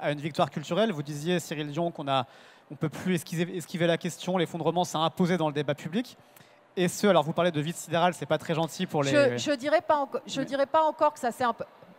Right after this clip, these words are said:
Speaker 1: Là,
Speaker 2: ça
Speaker 1: là, ça, ça a
Speaker 2: progresse.
Speaker 1: surgi en tout cas,
Speaker 2: Je
Speaker 1: mais
Speaker 2: di-,
Speaker 1: ouais.
Speaker 2: je dirais pas encore que ça s'est imposé, puisque, euh, ça arrive régulièrement. Moi, euh, sur, euh, par exemple, les débats sur le,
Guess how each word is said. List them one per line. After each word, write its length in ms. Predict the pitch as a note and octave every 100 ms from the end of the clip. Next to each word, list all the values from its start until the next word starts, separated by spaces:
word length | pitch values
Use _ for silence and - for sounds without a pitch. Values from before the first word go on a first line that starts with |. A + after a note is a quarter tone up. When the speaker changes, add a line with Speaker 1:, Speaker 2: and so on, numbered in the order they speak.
| - F#3+
Speaker 1:
Là, 100 | F3+
Speaker 2:
ça 60 |
Speaker 1:
là, 120 | C#4+
ça, 0 |
ça 140 | C4+ F3+
a 40 |
Speaker 2:
progresse. 260 | D#3+ F#3 D#4+
Speaker 1:
surgi 220 | F#3+ F#3
en 80 | F3+
tout 120 | G3+
cas, 100 | G#3
Speaker 2:
Je 60 | F#3
Speaker 1:
mais 60 |
Speaker 2:
di-, 100 | D3+
Speaker 1:
ouais. 100 | C#3+
Speaker 2:
je 120 | C#3+ C#4+
dirais 260 | A#3 C#4+
pas 160 | D4 F4
encore 280 | E4 D#4 C#4+
que 60 |
ça 140 | C#4 B3+
s'est 160 | -
imposé, 540 | B3+ B3 B3+ B3+ D#4+ F#4
puisque, 300 | D#4 - - C4 A3+ - - - - -
euh, 600 | G#3 G#3 G3 F#3+ F3+ D#3+ - - - - - -
ça 180 | - C4
arrive 220 | A#3+ C#4
régulièrement. 640 | C#4+ C4 B3+ A#3+ C4 E4
Moi, 220 | D#4 D4 D4+ - -
euh, 240 | G3 G#3+ G3
sur, 240 | - A#3+
euh, 80 | A3+
par 160 | A#3+
exemple, 260 | A3 A#3+ A#3+
les 100 | A#3+
débats 300 | A#3+ B3 B3+
sur 220 | B3 B3+
le, 380 | A3 G3+ G3